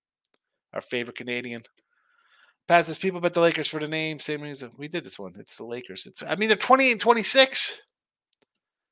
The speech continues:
Under Clippers, Nick Nasty. Under Clippers.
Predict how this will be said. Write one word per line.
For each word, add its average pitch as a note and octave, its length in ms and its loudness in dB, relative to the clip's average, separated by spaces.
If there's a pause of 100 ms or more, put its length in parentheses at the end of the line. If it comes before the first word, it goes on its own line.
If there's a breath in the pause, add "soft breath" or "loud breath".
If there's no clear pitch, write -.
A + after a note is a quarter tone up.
(400)
Under B3 380 6
Clippers, A#3+ 680 4
Nick A2+ 220 -8
Nasty. A2 480 -8
Under D#3+ 200 -10
Clippers. - 760 -4